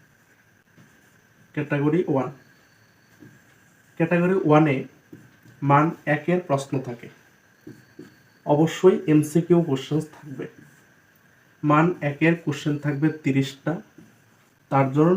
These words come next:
নম্বর থাকবে তিরিশ নম্বর। এখানে চারটি করে অপশন থাকবে, এ, বি, সি, ডি, যে কোনো একটা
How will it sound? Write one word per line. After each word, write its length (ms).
নম্বর 220
থাকবে 200
তিরিশ 220
নম্বর। 260
এখানে 220
চারটি 420
করে 140
অপশন 240
থাকবে, 280
এ, 180
বি, 140
সি, 200
ডি, 120
যে 240
কোনো 180
একটা 300